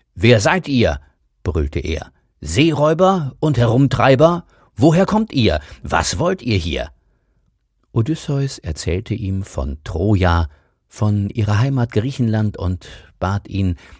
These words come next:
sie nach göttlichem Gesetz als Gäste zu behandeln. Polyphem, so hieß der Riese,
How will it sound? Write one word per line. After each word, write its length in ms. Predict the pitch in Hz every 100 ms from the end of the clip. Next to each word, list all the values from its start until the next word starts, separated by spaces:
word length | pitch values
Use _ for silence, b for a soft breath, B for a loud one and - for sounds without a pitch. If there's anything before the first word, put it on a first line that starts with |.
| B
sie 220 | 87 98
nach 220 | 101 113 -
göttlichem 540 | - 87 - 90 117 110
Gesetz 480 | 120 90 85 - -
als 380 | 113 123 -
Gäste 400 | - 80 - 82
zu 160 | - 85
behandeln. 540 | 80 76 76 73 - - _ _ _ _ _ _ _ _ _ _ _ _ _ _ _ _ _ _
Polyphem, 880 | - 92 71 69 78 80 107 160 208 -
so 220 | - 80
hieß 180 | 82 -
der 160 | 80
Riese, 400 | 80 80 76 95